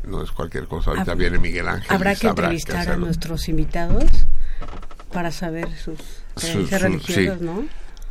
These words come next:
Speaker 1: A ver, el Miguel Ángel, mira, él es Miguel Ángel, el que le sabe a esto. Entonces, repite lo que me dijiste, ¿no eres creyente? ¿Por qué?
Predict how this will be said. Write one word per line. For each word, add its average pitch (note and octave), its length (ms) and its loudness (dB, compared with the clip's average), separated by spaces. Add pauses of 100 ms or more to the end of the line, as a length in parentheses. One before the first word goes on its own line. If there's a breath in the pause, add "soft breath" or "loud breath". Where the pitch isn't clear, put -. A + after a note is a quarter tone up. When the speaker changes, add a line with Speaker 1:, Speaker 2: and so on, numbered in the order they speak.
(160)
Speaker 1:
A G2+ 100 0
ver, F2+ 160 -2 (120)
el F2 80 -8
Miguel F2+ 260 -4
Ángel, F2+ 200 -4
mira, G2+ 180 -6
él A2 160 0
es A2+ 100 0
Miguel F2 220 -2
Ángel, - 280 -6
el G2 160 -4
que - 140 -2
le D#2 180 0
sabe E2+ 260 4
a E2 60 2
esto. - 240 0 (680 loud breath)
Entonces, A2 600 2
repite C3 320 0
lo A#2 80 4
que G2+ 100 -2
me F2+ 100 -2
dijiste, F2 480 -4 (100)
¿no A2+ 180 2
eres C#3 220 2
creyente? G#2 460 0
¿Por E2+ 180 -2
qué? G3 240 2